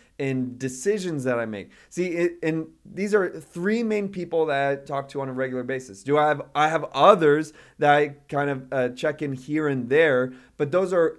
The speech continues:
three that I have that are consistent and have a certain frequency and specific things that we talk about. Now,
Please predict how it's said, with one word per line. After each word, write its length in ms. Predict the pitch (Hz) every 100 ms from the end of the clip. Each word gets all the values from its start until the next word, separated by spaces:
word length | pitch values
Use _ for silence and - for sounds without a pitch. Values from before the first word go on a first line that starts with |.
| _
three 360 | 156 165 185 196
that 180 | 165
I 100 | 156
have 400 | 151 143 127 127
that 140 | 120 117
are 100 | 113
consistent 960 | - 110 - 175 170 - 160 151 147 - _
and 120 | - 131
have 180 | 135
a 40 | 120
certain 360 | - 165 156
frequency 1040 | 143 - 156 147 147 131 127 131 117 110 107 _
and 300 | 135 127 127
specific 500 | 127 - 127 147 131
things 160 | 131 127
that 140 | 120
we 80 | 113
talk 300 | 110 120 117
about. 320 | - 90 - _ _ _
Now, 320 | 160 160 160